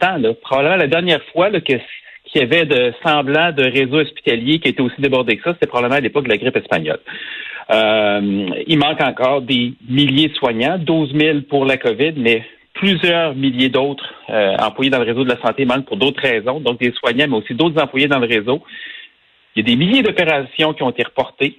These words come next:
il y en a d'autres qui vont être reportées parce qu'on est encore bien au-dessus de trois mille hospitalisations. Et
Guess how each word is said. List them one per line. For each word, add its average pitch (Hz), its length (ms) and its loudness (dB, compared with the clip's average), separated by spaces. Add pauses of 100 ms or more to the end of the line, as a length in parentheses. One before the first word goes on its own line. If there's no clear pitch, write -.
il 123 80 2
y - 0 -
en 113 60 2
a 113 100 2
d'autres 110 400 -2
qui - 60 -8
vont 147 100 0
être 135 140 0
reportées 127 520 -2
parce 113 140 -6
qu'on 117 120 -4
est 110 140 0
encore 127 320 0
bien 139 380 0
au-dessus 123 360 -2
de 127 100 2
trois 117 340 0
mille 123 220 0
hospitalisations. 110 840 -2 (680)
Et 240 320 2